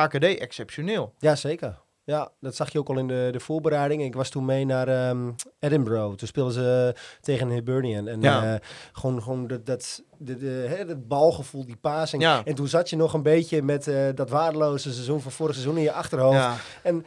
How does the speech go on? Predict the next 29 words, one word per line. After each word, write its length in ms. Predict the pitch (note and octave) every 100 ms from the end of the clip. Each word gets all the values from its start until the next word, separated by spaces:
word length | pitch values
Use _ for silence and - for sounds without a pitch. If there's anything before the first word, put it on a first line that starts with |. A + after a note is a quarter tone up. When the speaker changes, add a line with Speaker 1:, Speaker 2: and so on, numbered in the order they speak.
| -
Speaker 2:
en 100 | D4
gewoon 180 | B3 A3
een 60 |
bepaalde 380 | E3+ - G#3 G3+
mate 400 | D#3 E3+ G3 F#3+
van 180 | - C#3
rust. 360 | C#3 G3 F3+ -
En 340 | C#3 C3 C3+ - -
ja, 180 | G#3+ - -
we-, 100 | D3
gewoon 280 | D#3+ F3+ E3+
wat 180 | D#3 D#3
fijn. 440 | - F3+ F3+ C3
En 220 | B2 B2+ B2 - -
hij, 260 | - D3 D3+ _ _
ja, 160 | G#3 C#3
hij 100 | B2+
heeft 140 | F3
het 100 | E3+
ook 140 | F3
gewoon 380 | - E3 D3+ D3 D3 -
Speaker 1:
Nou, 160 | B2+
zijn 200 | C3 E3
probleem 420 | E3+ F3+ D3+ F3+ A3
is 120 | E3+
natuurlijk, 460 | C3+ - C3+ D#3
hij 200 | C#3 D#3+ G3
heeft 200 | F#3+ -
gewoon... 360 | E3 D3+ D#3